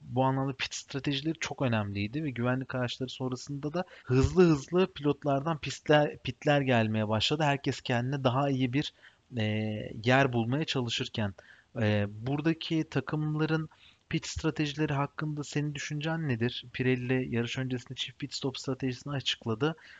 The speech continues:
Ee, bazı takımlar tek pite doğru gitmeye başlamıştı, özellikle Mercedes.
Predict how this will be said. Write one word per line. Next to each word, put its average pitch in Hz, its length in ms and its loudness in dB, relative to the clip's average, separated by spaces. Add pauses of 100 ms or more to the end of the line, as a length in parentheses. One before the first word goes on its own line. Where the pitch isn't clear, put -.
(320)
Ee, 107 400 2 (140)
bazı 117 360 2
takımlar 139 460 -2
tek - 280 -6
pite 147 240 0
doğru 135 220 0
gitmeye 165 400 -4
başlamıştı, 117 520 -2
özellikle 110 420 -2
Mercedes. 117 580 -4